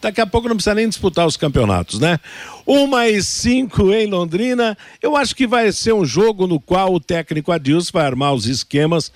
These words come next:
pra barrar o Operário, mas faz tempo que o Londrina não vai pra um jogo com paz, com tranquilidade, como aparenta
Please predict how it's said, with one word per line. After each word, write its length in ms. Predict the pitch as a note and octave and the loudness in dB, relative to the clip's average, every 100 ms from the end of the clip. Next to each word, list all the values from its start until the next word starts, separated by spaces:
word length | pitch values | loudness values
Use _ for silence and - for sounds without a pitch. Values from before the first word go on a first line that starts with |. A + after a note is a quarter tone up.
| - - - | -20 -20 -2
pra 160 | D3+ | 0
barrar 380 | D3+ C#3+ A#2+ C3+ | 2 2 2 2
o 120 | C3+ | 2
Operário, 420 | D#3 G3+ G3 A#3 C4+ | 2 0 0 0 0
mas 400 | D4 D4 - - - G3 - _ | -2 -2 -4 -10 -18 -20 -20 _
faz 220 | A#3+ A#3+ | -2 -2
tempo 220 | - F4 | 0 -2
que 80 | - | 0
o 40 | D4 | 2
Londrina 380 | A3+ F3+ G3 | 2 2 0
não 140 | G3 D3+ | 0 0
vai 180 | D3+ E3+ | 0 0
pra 140 | D3+ | 0
um 80 | A#2 | 0
jogo 500 | E2+ F3+ G3+ A2 D#2 - - _ - | 2 2 2 0 -6 -10 -20 _ -2
com 500 | A3+ B3 A#3+ G#3+ D#3 - | 2 2 2 0 -4 -2
paz, 460 | F3 F#3+ G3 - | 0 0 -2 -6
com 240 | - G#3 G#3 | -4 -2 0
tranquilidade, 880 | G3+ A3 B3 B3+ A#3 F#3+ F#3+ G3 | 0 0 0 -2 0 0 0 0
como 240 | A3 A#3 A3+ | -2 0 0
aparenta 720 | A3 B3+ G3 F#3 G3 G#3+ G3+ | 0 0 2 0 0 0 -2